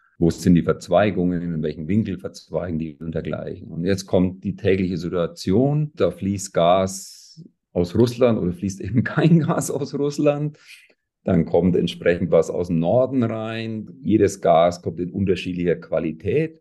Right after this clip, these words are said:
Ja, letztendlich interessant ist ja der Brennwert des Gases, weil der letztendlich dann für, relevant ist, ob entsprechende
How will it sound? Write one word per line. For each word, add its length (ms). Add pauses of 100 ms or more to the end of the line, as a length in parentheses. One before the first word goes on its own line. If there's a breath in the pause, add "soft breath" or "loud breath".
Ja, 320
letztendlich 480
interessant 560
ist 120
ja 80
der 120
Brennwert 520
des 160
Gases, 580 (520 soft breath)
weil 280
der 300
letztendlich 500
dann 300
für, 640
relevant 580
ist, 320
ob 300
entsprechende 1200